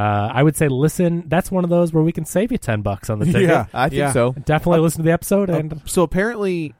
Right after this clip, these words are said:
Speaker 2: Godzilla versus Kong is done.
Speaker 1: Wow.
Speaker 2: And,
Speaker 3: Yeah.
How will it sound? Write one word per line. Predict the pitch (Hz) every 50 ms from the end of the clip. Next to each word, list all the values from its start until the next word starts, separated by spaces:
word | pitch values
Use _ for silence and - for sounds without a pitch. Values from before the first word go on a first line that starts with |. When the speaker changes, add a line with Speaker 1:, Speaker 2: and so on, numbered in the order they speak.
| _ -
Speaker 2:
Godzilla | 131 143 127 127 123 147 165 165
versus | 151 160 151 - - -
Kong | - - 120 120 139 143
is | 139 123
done. | 113 - 78 87 113 147 185 233 _ _ _ _ _ _ _ _ _ _ _ _ _ _ _ _ _ _ _ -
Speaker 1:
Wow. | 139 139 143 147 -
Speaker 2:
And, | 151
Speaker 3:
Yeah. | 131 131 127 113 98